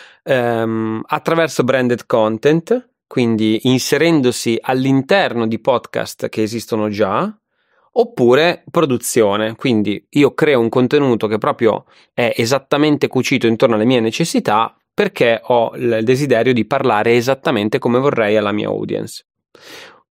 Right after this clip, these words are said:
Ognuno di questi grandi ambiti di lavoro ha dei pro e dei contro, ha dei punti di, di, diciamo, di, mm,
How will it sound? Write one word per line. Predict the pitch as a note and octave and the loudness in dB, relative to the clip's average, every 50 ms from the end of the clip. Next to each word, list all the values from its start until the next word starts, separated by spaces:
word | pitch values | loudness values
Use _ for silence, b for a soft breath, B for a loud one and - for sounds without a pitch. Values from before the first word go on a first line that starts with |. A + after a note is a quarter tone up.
| - | 0
Ognuno | D3+ D#3+ G3+ A#3 G#3+ | 2 4 4 4 4
di | C#3+ B2+ | 2 0
questi | - - C#3+ - - - B2 A#2 A#2 A2+ - _ - | 0 0 -2 -2 -2 -2 0 0 0 0 -4 _ -6
grandi | A#2 B2 C3 C3 B2+ B2 A#2+ B2 | -4 -2 -2 0 0 2 2 2
ambiti | B2+ B2+ B2 A#2 A#2 A#2+ - A#2+ | 2 2 0 0 -2 -2 0 0
di | B2+ | 2
lavoro | D3+ F#3+ D#3+ A#2 A2 B2 C3+ C#3+ C#3 C#3 C3+ | 2 2 2 4 4 4 4 4 2 2 0
ha | - - A#2 | 0 -2 -2
dei | A2+ A2+ A2+ | 0 0 -2
pro | G#2+ - C3 B2 | 0 0 0 2
e | A2+ | 2
dei | G#2 G2+ | 0 0
contro, | - - D#3+ D3 G#2 A2 G#2+ G#2+ A2 G#2+ G2+ G#2 - | 0 0 0 2 0 -2 -4 -2 -2 -2 -2 -2 -2
ha | - A#2 A#2 | -2 -2 0
dei | A#2 A2+ A#2 A2+ A2+ A2 - | 2 2 2 2 2 0 -2
punti | _ - C3+ C#3 C#3 C3 B2 | _ 0 2 2 2 2 0
di, | A#2+ A#2+ A#2+ - | 0 0 0 0
di, | - A#2 A#2 A2+ A2+ A2+ A2 | 0 0 2 2 4 2 2
diciamo, | G#2+ A2 G#2+ - - A#2 G#2+ G#2+ G#2 G#2 G#2+ A2 - - - B B B B B B B B | 2 0 -2 -2 -2 -2 0 0 2 2 2 0 -2 -6 -12 B B B B B B B B
di, | - - A#2 A2 A2 G#2+ A2 A2 G#2+ G#2+ G#2+ G#2 | -4 -2 0 2 2 2 2 4 2 2 2 0
mm, | G#2 G2+ G2+ G2+ G#2 G#2+ G#2+ G#2 A2 | 0 -2 -4 -4 -4 -4 -4 -6 -8